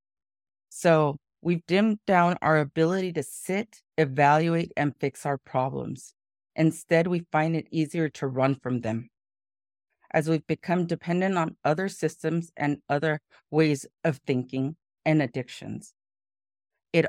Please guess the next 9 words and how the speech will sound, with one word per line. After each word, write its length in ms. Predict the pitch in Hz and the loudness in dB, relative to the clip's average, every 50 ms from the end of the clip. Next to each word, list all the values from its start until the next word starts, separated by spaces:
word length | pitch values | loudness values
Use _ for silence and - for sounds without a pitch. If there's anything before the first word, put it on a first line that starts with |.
| - | 4
all 240 | - 156 156 170 180 | 4 6 6 6 4
starts 400 | 170 - - - 165 156 147 - | 0 -4 -4 -2 -2 -2 -2 -4
with 160 | 165 160 _ | -8 -10 _
putting 300 | - - 151 156 156 156 | -6 -4 -2 -2 0 -2
ourselves 480 | 147 139 139 - - 139 135 131 131 - | -2 -4 -6 -6 -4 -4 -4 -4 -6 -12
first. 480 | _ - 127 123 123 127 - - - _ _ _ _ _ _ _ _ _ _ _ _ _ _ _ | _ -6 -6 -6 -6 -12 -18 -20 -20 _ _ _ _ _ _ _ _ _ _ _ _ _ _ _
When 220 | 175 170 170 175 | 2 4 4 4
we 140 | 170 175 175 | 2 2 0
look 240 | 165 165 180 208 | 0 0 0 -2